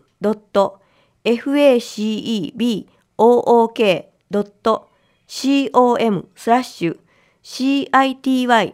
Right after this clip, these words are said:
ドットケーオーケーエー。市ホームページとFacebookのキューアールコードがあります。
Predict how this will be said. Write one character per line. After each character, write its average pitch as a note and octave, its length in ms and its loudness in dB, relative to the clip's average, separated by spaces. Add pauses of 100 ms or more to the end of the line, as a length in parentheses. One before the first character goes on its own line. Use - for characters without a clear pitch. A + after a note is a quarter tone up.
(140)
ド G3 120 -4
ッ G3 60 -8 (160)
ト - 300 -2 (420)
ケ B3+ 320 2
ー - 60 0
オ A#3+ 220 4
ー - 60 -20
ケ G3 260 -2
ー - 120 -8
エ F#3+ 320 -2
ー。 - 280 -20 (560)
市 - 440 -6 (360)
ホ C#4 240 4
ー - 80 2
ム C4+ 60 -4
ペ C4 240 0
ー - 20 -2
ジ F3 100 -8
と - 320 -4 (460)
Facebook C#4 680 0
の E3+ 280 -4 (480)
キ B3+ 140 -2
ュ C#4 80 2
ー D4 80 6
ア - 20 4
ー C#4+ 40 2
ル C#4 120 0
コ C4+ 160 4
ー A#3 40 2
ド G3 120 0
が F3 120 0
あ D3+ 60 -2
り D3+ 120 -6
ま D3+ 160 -6
す。 - 180 -20